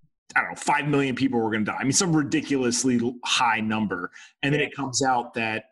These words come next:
Speaker 1: now he has, uh, corrected it.
Speaker 2: <coughs>
Speaker 1: Not only did he correct the number or, or the model that sh-, now shows lower numbers, but then it came out that he wasn't social distancing. He was, uh, basically having an affair with a woman, and, and there's all these kind of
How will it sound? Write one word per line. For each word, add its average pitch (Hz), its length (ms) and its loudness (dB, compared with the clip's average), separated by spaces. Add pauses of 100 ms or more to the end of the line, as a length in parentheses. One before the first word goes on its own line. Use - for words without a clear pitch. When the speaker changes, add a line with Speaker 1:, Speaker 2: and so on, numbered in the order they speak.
Speaker 1:
now 143 280 2
he 127 200 2
has, 107 280 -2
uh, 104 280 -4
corrected 131 500 -2
it. 120 220 -2 (100)
Speaker 2:
<coughs> - 120 -8
Speaker 1:
Not - 440 -2 (240)
only - 100 -2
did 131 120 4
he 120 180 4
correct 139 380 0
the 127 60 0
number 110 520 0
or, 120 220 0
or 123 80 2
the 120 80 0
model 110 380 0
that 110 120 -4
sh-, - 120 -8
now 123 140 0
shows 117 280 -2
lower 160 220 2
numbers, 117 420 -2 (260)
but 131 120 0
then 156 120 0
it 143 120 -6
came 131 220 -4
out 123 220 -2
that 107 140 -2
he 143 80 2
wasn't 135 320 0
social 123 320 0
distancing. 120 720 0
He 120 260 2
was, - 160 -8 (100)
uh, 113 180 0
basically 131 300 -2
having 117 300 -2
an 101 120 0
affair 123 680 0
with 117 320 -2
a 202 340 -2 (340)
woman, 135 500 2
and, 110 200 -2
and 123 120 -2
there's 110 100 0
all 190 180 2
these 165 220 2
kind 135 180 -2
of 104 100 -2